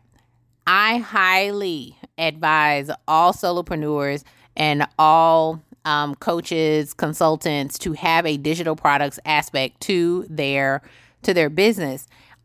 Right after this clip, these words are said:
It's just gonna give you more options in your business, gives your clients and your customers more options to experience you.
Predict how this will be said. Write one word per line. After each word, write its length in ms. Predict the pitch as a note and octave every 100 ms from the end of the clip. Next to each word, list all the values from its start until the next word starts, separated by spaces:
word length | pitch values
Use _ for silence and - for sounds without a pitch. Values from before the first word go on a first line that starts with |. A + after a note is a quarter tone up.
| -
It's 220 | E3 -
just 320 | - F#3+ -
gonna 160 | B3 A3
give 180 | F#3+ F3
you 80 |
more 200 | E3+ D#3
options 420 | C#3+ D3 - F#3 F3
in 120 | F3+
your 120 | F#3+
business, 480 | D3 C3+ C#3 C3 - _ _ - B2
gives 320 | - F3 F#3+ F#3+
your 100 | F3
clients 580 | - D#3 D#3 D#3+ -
and 120 | D3 C#3+
your 100 | C3+
customers 500 | - F3+ F3 C#3 C3+
more 200 | D#3 -
options 440 | C#3+ C#3+ D#3 D#3
to 120 | D3+
experience 520 | C#3 - E3 E3 D#3+ C3
you. 260 | B2+ C3